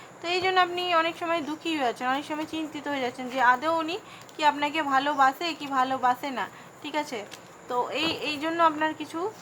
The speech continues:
মা-, মানে আপনি বুঝতে পারছেন না actually আপনার কি। আপনি নিজেও হাই ফাই প্রোফাইলে হতে পারেন, টিচার হতে পারেন, প্রফেসর হতে পারেন, ঠিক আছে? অনেকে,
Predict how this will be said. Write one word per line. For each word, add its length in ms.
মা-, 320
মানে 380
আপনি 240
বুঝতে 360
পারছেন 360
না 140
actually 280
আপনার 320
কি। 80
আপনি 260
নিজেও 340
হাই 180
ফাই 200
প্রোফাইলে 380
হতে 220
পারেন, 440
টিচার 360
হতে 160
পারেন, 320
প্রফেসর 440
হতে 220
পারেন, 320
ঠিক 140
আছে? 300
অনেকে, 580